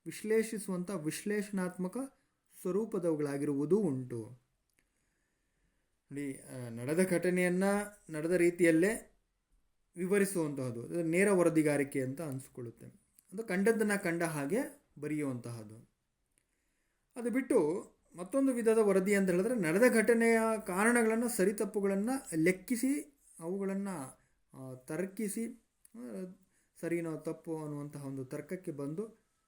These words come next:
ಮತ್ತೆ ಅದನ್ನು ವಿಶ್ಲೇಷಣೆ ಮಾಡಿ ಬರೆಯುವಂತಹ ಒಂದು ವರದಿಯ ರೂಪನೂ ಕೂಡ ಇರುತ್ತೆ. ಅದನ್ನ ವಿಶ್ಲೇಷಣಾತ್ಮಕ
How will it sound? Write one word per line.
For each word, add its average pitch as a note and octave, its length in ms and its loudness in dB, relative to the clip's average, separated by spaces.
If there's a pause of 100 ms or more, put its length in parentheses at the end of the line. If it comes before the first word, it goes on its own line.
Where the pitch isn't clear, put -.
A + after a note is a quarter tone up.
(840)
ಮತ್ತೆ A3+ 240 -4
ಅದನ್ನು G3 640 -4 (400)
ವಿಶ್ಲೇಷಣೆ F#3+ 580 -6
ಮಾಡಿ D#3 420 -6
ಬರೆಯುವಂತಹ C#3 1000 -6 (380)
ಒಂದು E3 440 -12 (340)
ವರದಿಯ C3 400 -6 (800)
ರೂಪನೂ B2+ 360 -12
ಕೂಡ D#3 140 -12 (280)
ಇರುತ್ತೆ. C#3+ 400 -6 (280)
ಅದನ್ನ G#3 220 -8 (960)
ವಿಶ್ಲೇಷಣಾತ್ಮಕ D#3+ 1120 -6